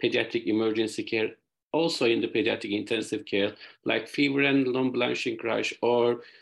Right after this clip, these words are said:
during the invasive gas infection, we follow, we found a lot of patients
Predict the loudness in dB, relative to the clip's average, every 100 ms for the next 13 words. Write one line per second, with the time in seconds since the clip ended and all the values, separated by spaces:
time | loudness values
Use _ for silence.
0 | _ 6 8 8 6 2 4 2 0 -2
1 | -2 -4 -8 -6 -2 -2 0 0 2 0
2 | 0 -2 -2 0 2 0 0 0 0 -2
3 | -4 -2 -2 -2 -4 _ -2 -2 0 -2
4 | -2